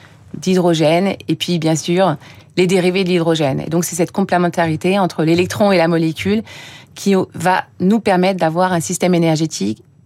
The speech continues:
décarboné, fiable, robuste et puis abordable, puisque évidemment le, le coût de l'énergie doit,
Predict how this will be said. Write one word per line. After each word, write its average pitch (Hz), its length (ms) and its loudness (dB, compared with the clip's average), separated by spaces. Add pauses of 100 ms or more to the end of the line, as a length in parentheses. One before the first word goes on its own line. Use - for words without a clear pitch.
décarboné, 160 800 2 (440)
fiable, 175 580 0 (200)
robuste 165 600 -2
et 156 40 -4
puis 175 300 -2 (100)
abordable, 156 500 0
puisque - 160 -10
évidemment 160 280 -2
le, 160 180 2
le 170 120 -4
coût - 240 -2
de 170 60 0
l'énergie 160 480 0
doit, 151 240 -2